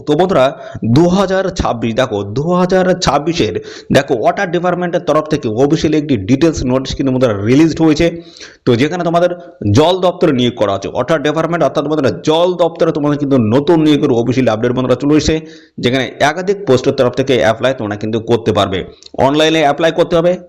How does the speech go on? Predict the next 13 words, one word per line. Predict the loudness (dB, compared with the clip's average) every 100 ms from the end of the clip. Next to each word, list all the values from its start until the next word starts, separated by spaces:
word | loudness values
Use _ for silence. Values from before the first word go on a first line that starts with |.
| -2
কীভাবে | 0 2 -2 -4
অ্যাপ্লাই | -2 0 0
করবে, | -2 -4 -6 -10 -20
সমস্ত | -4 -2 0 2
প্রসেসটা | 2 0 0 -2 -2
কিন্তু | -2 0
আমি | 0
দেখিয়ে | 0 0 0
দিয়েছি | 0 0 0
এই | 2
ভিডিওতে। | 2 0 -4 -10 -16 _
ঠিক | 2
আছে, | 2 0 -6